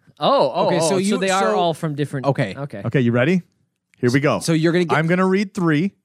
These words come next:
Speaker 3: You guys have to decide which one's the real one.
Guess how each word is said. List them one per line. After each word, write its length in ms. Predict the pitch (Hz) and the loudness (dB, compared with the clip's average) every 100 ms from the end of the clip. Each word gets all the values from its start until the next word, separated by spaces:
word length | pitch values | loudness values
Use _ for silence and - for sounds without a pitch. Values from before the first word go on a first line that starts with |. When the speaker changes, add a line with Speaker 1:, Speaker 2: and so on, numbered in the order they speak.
| _ _ | _ _
Speaker 3:
You 160 | - 113 | -4 0
guys 240 | 131 135 131 | 2 2 2
have 180 | 135 - | 0 -2
to 60 | |
decide 400 | 143 - 143 127 | -4 0 2 0
which 200 | 120 123 | 0 0
one's 220 | 127 123 110 | 0 0 0
the 100 | 117 | 0
real 260 | 120 117 | 2 2
one. 320 | 107 107 82 | 0 -4 -6